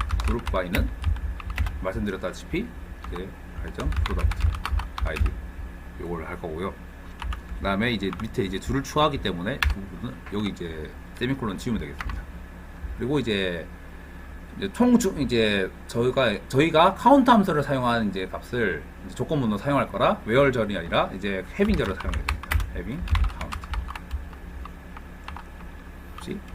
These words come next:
이제 이 이상이니까 이. 이렇게 하면 되겠죠. 그리고 이대로 실행하면은 아마 오류가 날 거예요. 왜냐? 이제 저희가 그룹 바이를 아이 프로덕트 아이디로만 삼았는데 셀렉트 절에는 P 점 네임이 있거든요. 그래서 이제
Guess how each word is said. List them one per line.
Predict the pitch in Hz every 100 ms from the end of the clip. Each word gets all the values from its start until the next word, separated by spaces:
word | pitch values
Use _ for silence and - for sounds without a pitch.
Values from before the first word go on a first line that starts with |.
| -
이제 | 85 82 - - - - - - -
이 | 98 120
이상이니까 | 120 85 76 104 143 - -
이. | 170 - - -
이렇게 | - -
하면 | -
되겠죠. | - - - - - - - - - -
그리고 | 190 208 196 185
이대로 | 123 196 190
실행하면은 | - 180 170 151 127 143 143
아마 | 104 104
오류가 | 104 143 156
날 | 110 95
거예요. | 92 82
왜냐? | 110 151 180 - - -
이제 | 98
저희가 | 95 107 117 117 147 -
그룹 | 143 175
바이를 | 135 107 95
아이 | 135 156
프로덕트 | - 120 117 - 95 87 80 - - - - - - -
아이디로만 | 101 104 104 95 87
삼았는데 | - 110 98 82 104 87 - -
셀렉트 | 147 185 -
절에는 | 117 90 110 120
P | 180
점 | 117
네임이 | 104 113
있거든요. | 78 98 82 78 90 - - - -
그래서 | 160 160 180 220 - - - - - - - - - -
이제 | 110 123 110 104 98 95